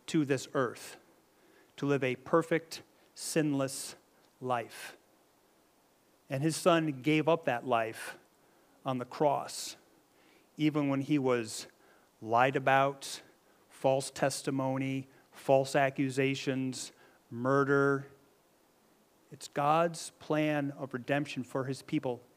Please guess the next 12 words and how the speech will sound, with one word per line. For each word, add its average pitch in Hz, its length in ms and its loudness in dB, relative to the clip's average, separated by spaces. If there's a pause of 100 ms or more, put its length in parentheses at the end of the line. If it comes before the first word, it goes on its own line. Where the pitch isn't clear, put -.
(460)
in 123 100 -8
spite 139 480 -2
of 123 420 0 (680)
sin. 135 440 -10 (1700)
It's - 180 -14
his 156 120 -4
plan. 170 440 -8 (4000)
And, 139 180 -10
and 147 140 -6
here's, 208 360 -4
here's 190 360 2
something 160 680 0